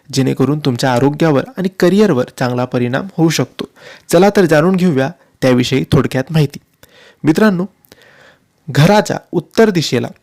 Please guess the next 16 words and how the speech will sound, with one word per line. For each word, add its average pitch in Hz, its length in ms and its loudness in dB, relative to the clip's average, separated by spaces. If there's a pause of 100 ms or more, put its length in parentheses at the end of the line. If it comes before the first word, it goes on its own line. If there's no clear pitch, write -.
(340)
घोड्याची 131 360 0
मूर्ती 123 340 -4
ठेवणं 151 420 -4
शुभ 180 240 0
मानलं 120 340 0
जातं. 120 260 -4 (420)
असं 165 180 -2
म्हटलं 185 280 0
जातं 165 320 0
की 170 140 -2
या 156 160 2
दिशेला 139 460 0
घोड्याची 135 420 -2
मूर्ती 120 320 -2
ठेवल्यानं 151 520 0 (440)
जीवनात 127 340 0